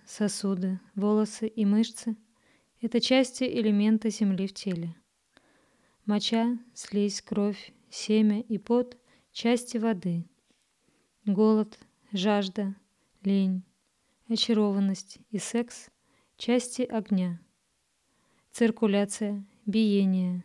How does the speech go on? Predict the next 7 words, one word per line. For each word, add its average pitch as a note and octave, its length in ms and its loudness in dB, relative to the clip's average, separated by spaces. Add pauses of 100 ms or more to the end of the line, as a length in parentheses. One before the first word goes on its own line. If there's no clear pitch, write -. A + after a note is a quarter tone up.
движение G#3 680 4
тела, F3+ 500 -4 (140)
моргание F#3 720 0 (280)
и F#3+ 80 -12
прочее — A3 580 -4 (300)
части A#3+ 460 0
воздуха. F#3 640 -4